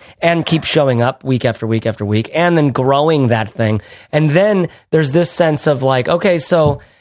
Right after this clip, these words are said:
and Corbett, I think you're bang on in the, the way you kind of re-, reinterpreted his question as, like, is there a ceiling here that I'm gonna hit? Is there a ceiling in this business? And, and Corbett, maybe in closing here, can you help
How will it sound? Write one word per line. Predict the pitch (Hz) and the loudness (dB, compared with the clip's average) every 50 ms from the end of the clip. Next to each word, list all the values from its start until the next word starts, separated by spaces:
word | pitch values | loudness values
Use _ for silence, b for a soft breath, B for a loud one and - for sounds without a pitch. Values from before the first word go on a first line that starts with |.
| b b _ - | b b _ -4
and | 160 160 151 | -2 -2 0
Corbett, | - 180 170 165 | 0 0 2 2
I | 156 | 0
think | - 185 - | 0 0 -2
you're | 147 127 | -2 0
bang | 117 156 151 147 147 | 0 0 2 2 2
on | 151 147 143 135 | 2 2 2 2
in | 127 127 131 - - | 2 0 -2 -4 -2
the, | 135 127 131 127 123 127 - | 0 2 2 2 0 -2 -6
the | 135 123 127 | -4 -2 0
way | 117 123 131 | 2 2 2
you | 131 123 120 | 2 2 0
kind | - - 143 127 | 0 0 0 0
of | 120 107 110 | -2 -2 -2
re-, | 127 135 143 143 143 143 139 - _ - | 0 0 2 2 2 0 -2 -6 _ -8
reinterpreted | 139 123 147 160 143 123 - 151 147 147 143 123 | -2 0 2 2 2 0 0 -2 -2 -2 -2 -2
his | 120 110 - | -2 -2 0
question | - 135 135 131 - - 131 120 | -2 -2 -2 -2 -2 -4 -2 -2
as, | 113 110 - | -2 -2 -2
like, | 117 110 104 101 - b b b b b b b b _ _ _ | -2 -2 -2 -4 -6 b b b b b b b b _ _ _
is | - 156 | -2 0
there | 156 226 254 | 2 2 2
a | 208 | 0
ceiling | - - - - 156 156 170 190 214 220 220 233 | -2 -4 -2 0 0 2 2 2 2 0 0 -2
here | 220 - 240 233 240 254 254 - - | -2 0 0 0 0 -2 -4 -4 -2
that | 190 185 | -2 0
I'm | 190 196 208 | 0 2 2
gonna | 202 208 208 202 | 2 2 2 2
hit? | 185 214 226 220 - _ _ _ _ _ _ _ _ _ _ | 2 2 2 0 -4 _ _ _ _ _ _ _ _ _ _
Is | - 151 | -2 0
there | 151 202 226 | 2 2 0
a | 175 | 0
ceiling | - - - 160 175 190 202 196 190 | -2 -2 0 0 0 2 2 2 2
in | 185 180 | 2 2
this | 175 170 165 | 0 0 -2
business? | - - 170 175 180 202 202 196 - | -2 -2 0 0 2 2 0 0 0
And, | 180 165 170 - | -2 -2 0 0
and | 196 185 170 | 0 0 2
Corbett, | 196 226 226 202 | 2 0 2 2
maybe | 185 202 226 262 | 2 0 2 2
in | 247 180 151 | 0 0 0
closing | - - 170 180 180 196 180 165 151 143 | -2 0 0 2 2 2 0 0 0 2
here, | 127 143 139 139 139 135 127 127 b b b b b b b b b b b _ - | 2 2 2 2 2 0 -2 -4 b b b b b b b b b b b _ -2
can | - 185 190 | 0 2 4
you | 214 254 285 285 277 269 | 4 4 4 2 2 0
help | - 165 151 170 196 202 220 220 220 - | 0 0 0 2 2 2 0 -2 -2 -6